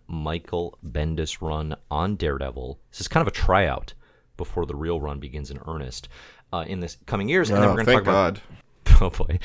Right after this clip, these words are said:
Speaker 1: And then we're gonna talk about Daredevil Yellow by Jeff Loeb and Tim Sale, R I P. Tim Sale passed away this year in twenty twenty-two as we're recording this.
Speaker 2: Oh, yeah, yeah, I knew that.
Speaker 1: And some, uh, some pretty stinking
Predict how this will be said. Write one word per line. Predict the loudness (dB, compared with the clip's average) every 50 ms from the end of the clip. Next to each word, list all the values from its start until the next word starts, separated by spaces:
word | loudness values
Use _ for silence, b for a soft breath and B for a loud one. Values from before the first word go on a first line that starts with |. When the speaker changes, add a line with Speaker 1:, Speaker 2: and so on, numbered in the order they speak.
| B B
Speaker 1:
And | B
then | 8 10 12 12
we're | 10
gonna | 10 12 12
talk | 12 12 10
about | 10 8 8 8 8 8
Daredevil | 8 8 6 6 4 2 2
Yellow | 4 4 4 6 4 4 2 2 0 -2 B B B B B B B 0 4
by | 4 4
Jeff | 4 4 4 4 4 2 2
Loeb | 2 2 2 2 0 -2 -2
and | -2 -2
Tim | -2 -2 -2 -2 -2 -2 -4
Sale, | -6 -2 2 6 8 10 10 10 8 6 4 0 -4 b b b b b _ _ _
R | -8 -6 -6
I | -6 -6
P. | -6 -6 -6 -6 -8 -10 -12 -18 -20 _ _ _ -16
Tim | -14 -14 -14
Sale | -10 -8 -6 -6 -4 -4
passed | -6 -8 -8 -8 -10
away | -12 -10
this | -10 -10 -10 -8
year | -8 -8
in | -8 -10
twenty | -10 -12 -10 -8
twenty-two | -8 -8 -8 -6 -6 -6 -6
as | -6 -6 -8 -10
we're | -12 -16
recording | -14 -14 -14 -8 -4 -4 -4 -4 -4
this. | -6 -6 -4 -2
Speaker 2:
Oh, | -2 0 0 -2
yeah, | -2 -2 -4 -4 -4 -4 -2 -4
yeah, | -4 -4 -4 -4 -2 -2 -2
I | -2
knew | -2 -4 -4 -6
that. | -6 -6 -6
Speaker 1:
And | -6 -6 -6
some, | -8 -8 -8 -8
uh, | -10 -10 -12 -12
some | -14 -14 -14 -14
pretty | -12 -12 -10 -10 -12
stinking | -12 -14 -16 -16 -14 -14 -14 -14